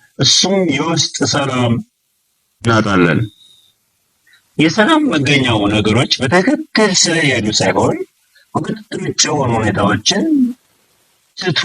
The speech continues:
በማለፍ ነው። ያንን ደስታችሁን እና የሀሳብ ጥራታ-፣ ጥራታችሁን የሚያጎናጽፋችሁ በጥልቀት ማብራራት የሚፈልገው ጉልበታችሁን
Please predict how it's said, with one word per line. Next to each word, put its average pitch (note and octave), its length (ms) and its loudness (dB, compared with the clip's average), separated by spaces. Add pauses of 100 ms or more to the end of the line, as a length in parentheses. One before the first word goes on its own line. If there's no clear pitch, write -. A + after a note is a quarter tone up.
(800)
በማለፍ B2 640 4 (360)
ነው። A3 200 2 (640)
ያንን G3+ 460 -2 (440)
ደስታችሁን C3+ 840 0
እና C3 300 6
የሀሳብ A2 580 4 (200)
ጥራታ-፣ B2 440 4 (360)
ጥራታችሁን A#2+ 720 2 (880)
የሚያጎናጽፋችሁ D3 1600 6 (160)
በጥልቀት F3+ 640 2 (120)
ማብራራት C3 640 4 (120)
የሚፈልገው A2+ 760 4 (540)
ጉልበታችሁን D#3 920 4